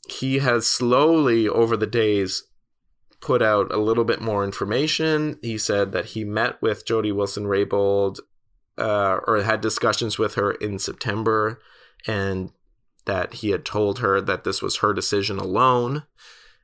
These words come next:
And we also know that Jody Wilson-Raybould had approached, we are told, Gerald Butts, who is Trudeau's, one of Trudeau's top political aides, and that Butts had, appa-, according to what we were told by the Prime Minister's office,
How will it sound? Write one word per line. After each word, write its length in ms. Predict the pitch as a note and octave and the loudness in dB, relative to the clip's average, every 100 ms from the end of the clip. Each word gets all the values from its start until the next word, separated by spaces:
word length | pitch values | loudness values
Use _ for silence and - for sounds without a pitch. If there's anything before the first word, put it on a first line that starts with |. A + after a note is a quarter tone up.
| - | -6
And 300 | A#2+ A2+ A2+ | -2 0 2
we 120 | A2 | 4
also 380 | A2+ A#2 - A#2 | 4 4 2 0
know 240 | A2 G#2+ | 0 0
that 200 | G#2 G#2+ | 0 0
Jody 260 | - A#2 A2+ | 0 2 2
Wilson-Raybould 880 | A2 A2 G#2+ G#2+ G#2 G#2 G#2 G#2 - _ _ _ _ _ _ _ - - | 2 0 0 0 0 0 0 0 -6 _ _ _ _ _ _ _ -10 -2
had 500 | A2+ G2+ F#2 F2+ - - | 0 2 0 -4 -6 -4
approached, 720 | - - B2 A2+ A#2 - - | -4 -2 2 2 0 -6 -4
we 100 | A#2 | 0
are 100 | G#2+ | 0
told, 380 | G2+ B2 A2 F#2+ | 0 0 -2 0
Gerald 340 | - G#2 G2 G2 | 0 2 2 2
Butts, 420 | C#3+ G3+ - - | 2 0 -2 -2
who 180 | A#2 G#2 | 0 2
is 400 | F#2+ F#2 - - _ _ _ _ _ - | 0 0 -2 -6 _ _ _ _ _ -10
Trudeau's, 540 | - A#2 A2 G#2+ G#2 A2 | -2 2 2 2 -2 -2
one 160 | G#2+ | -2
of 100 | G2 | -2
Trudeau's 340 | - A2+ G#2 G2 | -4 0 0 0
top 340 | - G#2+ - | 2 2 2
political 360 | A2 G#2+ C3 B2+ | 0 0 0 2
aides, 360 | B2+ D3+ D#3+ | 2 2 -2
and 120 | A2 G2+ | -4 -2
that 220 | F#2+ - - - - _ - | -4 -6 -16 -20 -20 _ 0
Butts 320 | A#2 A2+ - | 0 0 -2
had, 360 | A2 G#2+ G2 - _ _ _ _ _ _ _ - - | 2 2 2 -4 _ _ _ _ _ _ _ -16 -6
appa-, 360 | B2 - A#2+ - | -6 -6 -8 -4
according 520 | A2 - A#2+ A#2 A#2 | -4 0 2 2 0
to 120 | C3 | 0
what 280 | A2+ A2 - | 2 2 0
we 100 | A#2 | -2
were 100 | A2+ | 0
told 220 | A2 B2 | 0 0
by 80 | A#2 | 0
the 80 | G#2+ | 0
Prime 220 | B2 A2 | 0 0
Minister's 400 | G#2 G2+ - G2+ | 0 -4 -4 -2
office, 500 | F#2 G2 A2 B2+ - | -2 -2 -4 -6 -8